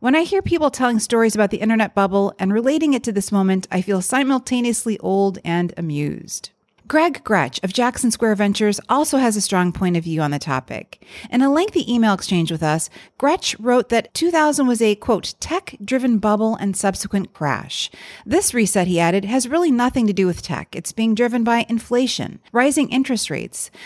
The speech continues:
the shrinking of the Fed balance sheet, post-pandemic supply chain disruptions, and war in Europe." Gretsch also noted that today's startups are real and massive, whereas in two thousand, many, if not most of the businesses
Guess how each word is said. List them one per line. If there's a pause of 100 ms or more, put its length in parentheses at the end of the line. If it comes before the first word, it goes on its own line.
(100)
the
shrinking
of
the
Fed
balance
sheet, (240)
post-pandemic
supply
chain
disruptions,
and
war
in
Europe." (340)
Gretsch
also
noted
that
today's
startups
are
real
and
massive,
whereas
in
two
thousand, (260)
many,
if
not
most
of
the
businesses